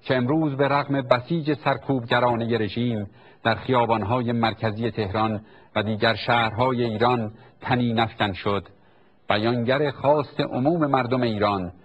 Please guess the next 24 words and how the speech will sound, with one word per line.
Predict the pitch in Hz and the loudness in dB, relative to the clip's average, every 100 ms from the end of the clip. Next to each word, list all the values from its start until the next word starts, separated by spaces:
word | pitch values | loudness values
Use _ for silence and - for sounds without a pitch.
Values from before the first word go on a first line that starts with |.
| _ _ - | _ _ -6
و | 101 | -6
خیزش‌های | - 117 107 110 - 113 120 110 | -4 -4 -2 -4 -2 0 0 0
آرام | 117 113 107 110 104 98 | 0 0 2 2 0 -2
ناپذیر | 104 95 107 101 117 | -2 -2 -4 -4 -2
آنها | 101 95 - 101 95 95 - - - _ | -2 -2 -2 -2 -2 -6 -14 -20 -20 _
برای | 110 107 143 151 143 | -2 0 0 0 0
به | 139 | 0
زیر | 123 143 123 | 0 -2 -2
کشیدن | - 127 139 123 131 131 | -2 -2 -2 0 0 -2
فاشیسم | - 120 156 139 127 | -2 -4 -4 -4 -2
مذهبی | 113 107 - 107 113 101 - - - - | -2 -2 -2 -2 -2 -4 -8 -20 -10 -2
و | 113 | 2
برقراری | 107 95 98 101 98 90 101 | 2 0 0 0 0 -2 -4
آزادی | - 104 95 95 90 87 98 | -2 -2 -2 -2 -4 -2 -2
و | 90 80 - _ | -4 -6 -16 _
دموکراسی | 117 98 - 76 - 98 | -4 -4 -4 -8 -8 -10
است. | - - _ _ _ _ _ _ _ - | -10 -20 _ _ _ _ _ _ _ -8
اقدام‌های | 90 110 110 95 120 123 117 107 - - - | -2 0 0 2 2 2 2 0 -6 -20 -4
جنون‌آسای | 127 123 120 113 110 - 123 117 | 0 2 2 0 0 0 0 0
خامنه‌ای | 107 120 107 107 120 120 | 0 0 0 0 0 0
از | 107 | 0
جملهٔ | 104 104 120 | -2 0 0
اعدام‌های | 113 107 110 101 95 117 110 | 0 0 0 0 -2 -2 -2
گسترده، | 107 107 - 107 104 107 120 123 | -2 -6 -2 -2 0 0 0 -2